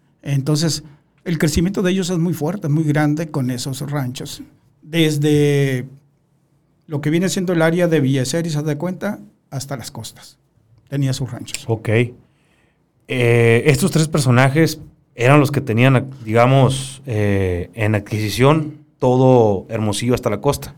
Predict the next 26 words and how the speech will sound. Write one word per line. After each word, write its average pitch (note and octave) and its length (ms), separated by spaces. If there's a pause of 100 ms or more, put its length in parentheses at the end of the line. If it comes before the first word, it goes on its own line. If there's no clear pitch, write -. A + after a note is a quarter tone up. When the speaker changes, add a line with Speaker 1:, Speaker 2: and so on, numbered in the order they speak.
(100)
Speaker 1:
No, G#3 220
porque G3 240
estaba F3+ 340
también, D#3 300
por E3+ 100
ejemplo, D3+ 960
en C#3+ 400
el C3 120
Gorgús, C3+ 460 (360)
que D3 80
es C#3+ 100
uno D3+ 140
de D3+ 40
los C3+ 140
ranchos, D3+ 400
eh, B2+ 340
más B2+ 240
antiguos C#3 560
también B2+ 360
de, C3+ 280 (520)
de C3 160
aquí C3+ 200
del C3 200
área C3 280
del A#2+ 320
municipio, D#3+ 640